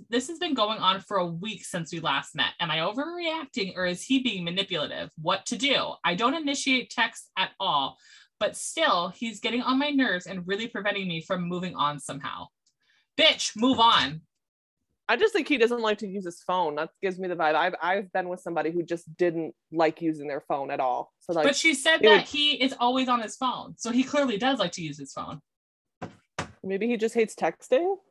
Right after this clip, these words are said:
Speaker 2: I don't know.
Speaker 1: Maybe he
Speaker 2: But
Speaker 1: just
Speaker 2: also,
Speaker 1: hates
Speaker 2: he, like,
Speaker 1: you. <laughs>
Speaker 2: well, maybe, yeah, well, maybe he just doesn't like you. Like, that's, and that's okay though. Like, so just move on and find somebody who's willing to give you the time of day. Like,
Speaker 1: That's
Speaker 2: he's
Speaker 1: the thing
Speaker 2: not
Speaker 1: is,
Speaker 2: giving you
Speaker 1: like
Speaker 2: the time of day and the attention that you want. So
Speaker 1: Yes.
Speaker 2: bye.
Speaker 1: That's what I'm saying. I'm like,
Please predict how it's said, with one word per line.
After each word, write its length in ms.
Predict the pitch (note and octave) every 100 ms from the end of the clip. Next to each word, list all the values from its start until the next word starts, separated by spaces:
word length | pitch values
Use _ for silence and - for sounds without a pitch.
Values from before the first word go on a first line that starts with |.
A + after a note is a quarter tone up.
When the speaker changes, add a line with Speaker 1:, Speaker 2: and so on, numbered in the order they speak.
| -
Speaker 2:
I 60 |
don't 120 | B3+ C#4+
know. 400 | C#4 - F3 -
Speaker 1:
Maybe 160 | B3 G#4
he 120 | G4+
Speaker 2:
But 80 | G#3+
Speaker 1:
just 100 | A#3
Speaker 2:
also, 300 | C#4+ C#4+ C#4
Speaker 1:
hates 60 | B3
Speaker 2:
he, 60 | G#3+
like, 40 |
Speaker 1:
you. 600 | F#3+ F3 - - - B4+ - -
<laughs> 120 | -
Speaker 2:
well, 360 | B3+ D4 C#4+ -
maybe, 180 | A#3+ C4
yeah, 100 | C#4+
well, 140 | G3+ G3
maybe 200 | G3 G#3+
he 100 | B3
just 160 | A#3+ B3+
doesn't 200 | B3 G3+
like 240 | E3 D4+
you. 180 | G3 D3
Like, 280 | D3+ E3 E3+
that's, 240 | E3+ F#3+ F#3+
and 80 | G3+
that's 140 | A3 A#3+
okay 300 | A3 C#4+ D#4+
though. 380 | F3+ D3 C3 F#3+
Like, 200 | F#3+ F#3
so 160 | G#3+
just 180 | G3+ G#3
move 160 | A3 G3+
on 220 | A3+ G#3+
and 100 | E3+
find 180 | F#3+ A3
somebody 200 | G#3 G#3
who's 160 | G3+
willing 180 | F#3+ G3
to 60 | G3
give 160 | F#3+
you 40 | F#3+
the 100 | F3+
time 180 | F#3+
of 100 | F3+
day. 480 | E3 D3+ F3+ C#3 C#3+ _ -
Like, 180 | D3+ D#3
Speaker 1:
That's 120 | G3
Speaker 2:
he's 20 |
Speaker 1:
the 40 | F3+
thing 80 |
Speaker 2:
not 80 | F#3
Speaker 1:
is, 40 | C#4+
Speaker 2:
giving 140 | C#4
you 80 | C4
Speaker 1:
like 100 | F#3+
Speaker 2:
the 60 | G#3
time 120 | G3+
of 100 | F#3
day 240 | F#3 G3+
and 80 | G#3
the 60 | F#3+
attention 340 | F3+ G3 G3
that 140 | F3+ E3+
you 140 | G3+
want. 440 | E3 D3+ F#3 D#4+ - -
So 140 | -
Speaker 1:
Yes. 80 | -
Speaker 2:
bye. 400 | A#4 G4 G#4 F#4+ G#4+ - _ _ - -
Speaker 1:
That's 140 | C#4+
what 80 | G#4+
I'm 80 | A4
saying. 240 | - F#4
I'm 60 | D4+
like, 200 | B3+ A#3+